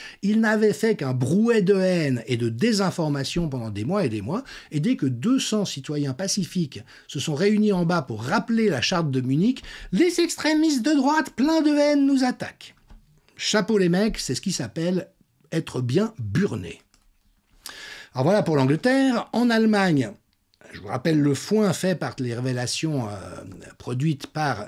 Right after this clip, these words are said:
le média indépendant Multipolar et Berliner Zeitung, alors qui n'est pas tout à fait mainstream. C'est dans les médias mainstream, mais c'est la frange qui réfléchit encore, ce qui est quand même un espace qui s'est quelque peu réduit.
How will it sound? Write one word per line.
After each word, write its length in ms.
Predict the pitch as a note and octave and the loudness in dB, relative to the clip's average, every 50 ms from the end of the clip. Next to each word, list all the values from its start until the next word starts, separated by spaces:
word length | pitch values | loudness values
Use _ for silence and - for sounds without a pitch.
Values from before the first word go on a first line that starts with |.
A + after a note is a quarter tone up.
| - - - | -12 -12 -12
le 200 | G2 G#2 G#2+ A2+ | -12 -10 -8 -6
média 420 | A#2 B2 B2 A#2+ C3 D#3 D#3 C#3 B2 | -4 -4 -4 -2 -2 -2 0 -2 -4
indépendant 640 | A2+ A2+ A#2 A#2+ A#2 - B2 A#2+ A#2+ A#2+ C3 B2+ A#2 - - _ _ _ _ _ _ _ _ _ _ _ _ - - - - | -4 -6 -6 -6 -6 -6 -6 -6 -4 -4 -4 -4 -4 -6 -12 _ _ _ _ _ _ _ _ _ _ _ _ -20 -16 -8 -4
Multipolar 800 | A#2 B2 B2 A#2 - C3+ - - G2+ A2+ D#3 G3+ A#3 G#3 F3+ - - _ _ _ - - - - - - - - - _ _ _ _ _ - | -2 -2 -2 -2 -2 -6 -6 -4 -4 -2 0 0 0 0 -2 -4 -10 _ _ _ -20 -20 -20 -20 -20 -20 -20 -20 -20 _ _ _ _ _ -12
et 180 | - G#2+ G2+ G2+ | -10 -8 -6 -4
Berliner 460 | A2 C3+ D3 D#3 E3 E3 D3+ D#3 D3 C3+ | -2 0 2 2 2 2 2 0 0 -2
Zeitung, 440 | - - D#3 E3 F3+ F3+ C#4 C#4 A3+ | -2 -2 0 0 0 2 2 2 2
alors 160 | F3+ D3 - | 0 0 -2
qui 100 | - D#3+ | -2 -4
n'est 40 | D3 | -2
pas 180 | - A3+ A#3+ | -2 -4 -4
tout 240 | A#3 - - A3+ G#3+ - | -4 -4 -4 -4 -2 -2
à 120 | G3+ F#3 | -2 -2
fait 180 | F3 - F#3+ F#3 | -2 -2 -2 0
mainstream. 640 | F3 E3+ E3 D#3+ C#3 - - - D#3+ C#3+ B2+ A2 | 2 2 0 0 -2 -4 -4 -2 0 0 0 -2
C'est 480 | G2+ - - - - D3+ D3+ C#3 C3+ B2+ | -4 -6 -8 -6 -2 -2 -2 0 0 0
dans 180 | B2+ F#3 G3 F#3+ | 0 2 2 2
les 140 | F3+ E3+ | 2 2
médias 320 | D#3 D#3 D3+ C#3+ D3 D3 C#3+ | 2 0 0 0 -2 -2 0
mainstream, 520 | C#3 C#3+ C#3 C3+ - - G#3+ A#3+ A#3+ A3 | 0 -2 -2 -4 -4 -2 0 2 2 2
mais 280 | G#3+ F3+ E3+ F3+ F#3 F3 | 2 2 2 0 0 0
c'est 180 | - - F3+ | 0 0 0
la 140 | E3+ D3 C#3 | 0 0 -2
frange 260 | - - F#3+ G3+ F3+ | -2 -2 -2 -2 -2
qui 120 | - - C#3+ | -2 -2 -2
réfléchit 420 | C#3 D3+ - - D3+ C3+ - - | -2 -2 -4 -2 -4 -2 -2 -2
encore, 420 | E3 C#3+ B2+ - C3 G#2+ - - - | -2 -2 -2 -4 -8 -10 -10 -12 -20
ce 60 | - | -20
qui 60 | - | -18
est 20 | - | -14
quand 140 | C3 C3 B2+ | -12 -10 -10
même 100 | A2+ A2+ | -8 -8
un 40 | |
espace 300 | A2 - - - D3 C3+ | -8 -8 -6 -6 -6 -6
qui 120 | - - A2+ | -6 -8 -8
s'est 160 | - - G#2+ | -8 -8 -6
quelque 240 | - D#3 D3+ B2+ C3 | -6 -6 -4 -4 -6
peu 180 | G#2+ - B2+ | -6 -6 -10
réduit. 480 | - G#2+ A2+ A#2+ A#2 F#2 A#2+ F3+ A3+ | -10 -8 -6 -6 -6 -4 -4 -4 -4